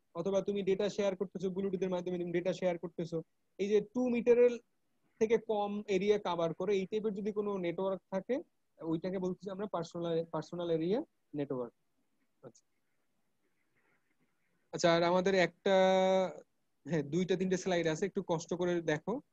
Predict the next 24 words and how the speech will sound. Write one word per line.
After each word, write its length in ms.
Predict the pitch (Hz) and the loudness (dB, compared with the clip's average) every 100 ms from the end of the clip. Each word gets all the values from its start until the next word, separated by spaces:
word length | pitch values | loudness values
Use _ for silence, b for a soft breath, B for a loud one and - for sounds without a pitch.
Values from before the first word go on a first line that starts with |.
| _ | _
তাহলে 160 | 151 156 | -4 -4
আমার 100 | 156 | -2
শেষ 200 | 180 175 | -2 0
হয়ে 140 | 180 | 2
যাবে। 240 | 165 180 285 _ _ _ _ _ | 2 0 -4 _ _ _ _ _
আচ্ছা, 180 | 151 190 | -2 0
এরপর 160 | 202 | 6
আসে 180 | 220 214 | 6 6
communication 640 | 233 226 226 240 233 240 233 | 6 6 8 6 6 6 2
protocol। 560 | - 233 208 160 143 113 _ _ _ - | 6 6 6 4 2 0 _ _ _ -4
আচ্ছা, 200 | 151 156 | 0 2
protocol 500 | 220 226 226 233 233 | 6 6 8 8 8
দ্বারা, 280 | 226 226 | 8 8
আহ, 60 | 226 208 165 160 | 8 6 0 -2
সহজেই 300 | - 180 190 | 0 0 2
বোঝা 220 | 226 214 208 | 6 6 6
যাচ্ছে, 240 | 180 233 | 4 0
আমরা 180 | 208 214 | 0 4
বলি 240 | 196 202 | 6 6
অনেক 200 | 196 190 | 6 2
সময় 280 | 202 202 196 | -4 -2 -2
যে 160 | 180 175 | 0 -2
তুই 200 | - 190 | -2 -2
protocol 520 | 202 190 196 196 | 0 0 0 0